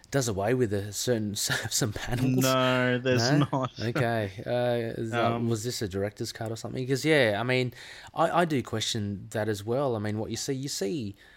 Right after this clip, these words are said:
Speaker 1: you see Doctor Savannah gagging with his tongue out and sa-,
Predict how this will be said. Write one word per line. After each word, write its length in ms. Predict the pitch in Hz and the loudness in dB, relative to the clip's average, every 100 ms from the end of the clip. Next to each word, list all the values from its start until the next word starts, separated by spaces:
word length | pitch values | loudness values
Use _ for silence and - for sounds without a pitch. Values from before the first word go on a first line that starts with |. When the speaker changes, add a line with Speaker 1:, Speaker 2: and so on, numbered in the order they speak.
| - - _ - | -20 -20 _ -12
Speaker 1:
you 80 | 156 | -6
see 420 | 208 185 113 104 - | -4 -2 -4 -6 -6
Doctor 220 | 113 - | -6 -6
Savannah 560 | 107 101 107 98 92 90 120 110 | -8 -4 -4 -2 -4 -8 -10 -4
gagging 600 | 113 110 139 120 87 95 - | -2 0 -2 -2 -6 -10 -10
with 160 | 110 101 | -6 -4
his 120 | 95 | -6
tongue 340 | - - 131 123 | -6 -4 -2 -2
out 260 | 98 92 | -4 -6
and 320 | 101 92 92 - | -6 -6 -8 -8
sa-, 240 | 120 - | -8 -6